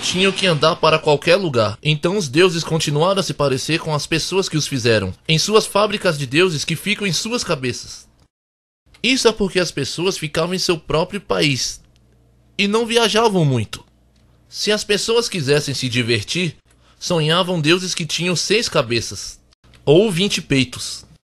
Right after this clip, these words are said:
Que imaginação, né, crianças? Muito mais do que o seu pai tem também. Alguns deuses tiveram filhos,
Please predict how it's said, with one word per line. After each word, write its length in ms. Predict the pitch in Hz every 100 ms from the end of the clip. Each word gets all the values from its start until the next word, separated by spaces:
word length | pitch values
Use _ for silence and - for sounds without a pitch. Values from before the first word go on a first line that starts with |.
| _ _ _ _ _ _ _ _ _
Que 200 | - 180
imaginação, 800 | 247 262 214 226 208 151 135 175
né, 160 | 175 202
crianças? 640 | 202 151 107 95 - - - _ _ _ _ _ _ _ _ _ _ - -
Muito 380 | 147 180 226 208
mais 200 | 170 175
do 80 |
que 120 | 165 170
o 20 |
seu 160 | 165
pai 220 | 151 160 170
tem 240 | 147 160
também. 320 | 139 107 98 - _ _ - _ _ _ _ _ _ _ _ _ _ _ _ _ _ _ _ _
Alguns 440 | 160 170 220 240 127
deuses 540 | 147 180 107 104 - _
tiveram 420 | - 170 156 185 185
filhos, 600 | - 180 131 107 -